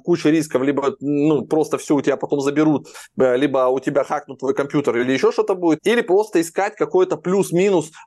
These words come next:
open, от, ну, какое-то open решение, да, которое есть, вот, а, оно на гитхабе, оно открыто, им пользуются все,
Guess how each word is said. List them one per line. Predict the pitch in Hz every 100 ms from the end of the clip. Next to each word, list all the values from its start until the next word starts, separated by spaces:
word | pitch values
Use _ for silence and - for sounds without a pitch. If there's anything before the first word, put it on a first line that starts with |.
| -
open, | 196 175 175 214 208
от, | 175 _ -
ну, | 196
какое-то | 175 175 156
open | 185 180 151
решение, | 151 185 160 135
да, | 123 160
которое | - 147 139 143
есть, | 139 131
вот, | 120 -
а, | 120 123 120
оно | 139 139 120 -
на | 131
гитхабе, | 139 139 180 147 127 123 120 -
оно | 127 143
открыто, | 143 156 131 127
им | 127
пользуются | 139 127 120 139
все, | 131 - 240 269